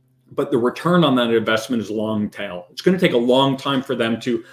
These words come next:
understand and be able to come in and make meaningful change within the company. The second thing you could do is hire a, uh, a consultant or a mentor,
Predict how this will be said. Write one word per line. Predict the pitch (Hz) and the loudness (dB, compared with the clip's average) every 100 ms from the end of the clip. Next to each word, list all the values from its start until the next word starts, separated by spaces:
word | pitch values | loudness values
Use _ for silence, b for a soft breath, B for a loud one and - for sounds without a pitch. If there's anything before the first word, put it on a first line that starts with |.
| B B | B B
understand | 139 151 147 - 143 131 127 | 2 4 2 0 -2 0 0
and | |
be | 113 | 0
able | 120 117 | 0 -2
to | 104 | -6
come | - 123 | -4 -4
in | 117 | -2
and | |
make | 113 107 | -4 -4
meaningful | 123 113 113 - 107 | -4 -4 -6 -8 -12
change | - 107 104 101 | -12 -14 -14 -14
within | 95 - 98 | -18 -16 -18
the | 98 | -18
company. | - 101 - _ _ _ _ _ _ _ _ _ _ _ _ | -18 -18 -20 _ _ _ _ _ _ _ _ _ _ _ _
The | 123 | -10
second | - 190 226 196 | -2 -2 -2 -2
thing | 175 143 | -2 0
you | 135 | -2
could | - 113 | -4 -6
do | 117 123 | -4 -2
is | 123 - | -4 -6
hire | 139 135 139 135 113 | -4 -2 0 -2 -4
a, | 123 120 117 117 - b b _ | -4 -2 -2 -4 -8 b b _
uh, | 117 110 110 - | -12 -10 -10 -12
a | - | -18
consultant | - 120 113 - 135 131 131 131 131 | -14 -12 -8 -6 -4 -4 -6 -6 -6
or | 113 107 | -6 -6
a | 104 | -4
mentor, | 113 127 - 127 135 | -6 -6 -4 -4 -4